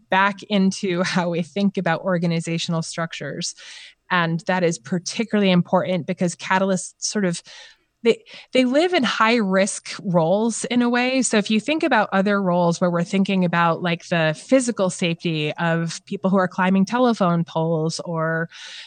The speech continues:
you know, firefighters, you would think about their physical safety because it's endemic to their job. And catalysts are often invited into high risk roles because they are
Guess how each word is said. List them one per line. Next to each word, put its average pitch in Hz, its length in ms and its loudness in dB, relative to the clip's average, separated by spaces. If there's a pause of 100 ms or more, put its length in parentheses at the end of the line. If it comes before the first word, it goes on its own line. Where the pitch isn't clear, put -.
you 185 100 4
know, 165 480 2
firefighters, 180 920 2
you 220 120 6
would 214 120 6
think 277 220 0
about 226 240 0
their 196 160 4
physical 196 380 0
safety 175 320 -2
because 175 260 -2
it's 180 160 -2
endemic 175 400 0
to 180 160 -4
their 156 200 -2
job. 156 500 -4 (480)
And 202 160 4
catalysts 247 500 2
are 220 140 0
often 190 260 2
invited 180 580 2
into 233 360 2
high 202 300 2
risk 190 300 -2
roles 202 380 2
because 185 360 -2
they 180 180 2
are 175 280 0